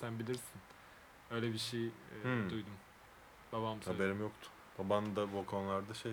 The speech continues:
Speaker 1: Evet,
Speaker 2: takip
Speaker 1: babam
Speaker 2: ediyor.
Speaker 1: herhalde Guns N' Roses <laughs> fanı.
Speaker 2: Evet.
Speaker 1: <laughs> Mantıklı. Ama şey işte gittik böyle, e, beni almadılar. Babam da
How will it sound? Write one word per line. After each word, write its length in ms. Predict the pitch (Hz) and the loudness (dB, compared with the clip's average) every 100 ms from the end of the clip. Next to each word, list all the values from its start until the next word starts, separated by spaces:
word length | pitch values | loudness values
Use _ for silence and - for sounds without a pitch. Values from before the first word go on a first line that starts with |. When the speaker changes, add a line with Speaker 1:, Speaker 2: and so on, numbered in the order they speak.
| 120 | 0
Speaker 1:
Evet, 100 | 120 | 0
Speaker 2:
takip 140 | 107 101 | 4 4
Speaker 1:
babam 260 | 120 123 | 6 6
Speaker 2:
ediyor. 140 | 123 123 | 6 4
Speaker 1:
herhalde 240 | 120 120 | 2 2
Guns 320 | 123 123 117 120 | 2 2 2 0
N' 80 | 123 | 2
Roses 680 | 127 123 131 - - - 107 | 2 2 2 2 0 0 -2
<laughs> 120 | 104 - | -4 4
fanı. 240 | 143 131 143 113 | 6 8 4 6
Speaker 2:
Evet. 200 | 107 104 - - - - | 6 4 2 -6 -8 -8
Speaker 1:
<laughs> 340 | - - - | -2 6 8
Mantıklı. 600 | 165 160 139 139 - 139 - 120 - - | 12 10 10 4 6 6 6 0 0 12
Ama 200 | 196 240 | 12 12
şey 240 | - 226 214 | 12 12 12
işte 200 | - 151 | 12 8
gittik 420 | 190 190 226 214 | 8 6 2 12
böyle, 380 | 175 190 269 - - - | 12 12 12 8 -4 -2
e, 260 | 151 151 156 | 2 4 12
beni 160 | 190 262 | 12 12
almadılar. 600 | 285 269 175 160 185 - - - - - - - - - | 12 12 12 12 12 8 0 -16 -18 -18 -18 -18 -14 12
Babam 360 | - 147 139 | 12 12 12
da 300 | 170 170 160 | 12 12 12